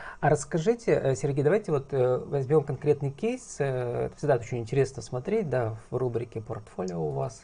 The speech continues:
я нашёл этот кейс, да, а, со стоматологической поликлиникой.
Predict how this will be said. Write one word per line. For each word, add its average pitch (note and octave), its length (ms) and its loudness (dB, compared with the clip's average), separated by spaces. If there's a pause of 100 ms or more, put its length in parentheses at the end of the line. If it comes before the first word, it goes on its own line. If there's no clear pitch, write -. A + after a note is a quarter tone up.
(120)
я B2 140 -4
нашёл B2 400 -6
этот - 200 -16 (100)
кейс, B2 300 -6
да, B2+ 240 -6 (680)
а, B2 500 0
со - 160 -12
стоматологической C3 800 -2
поликлиникой. F#3+ 840 -2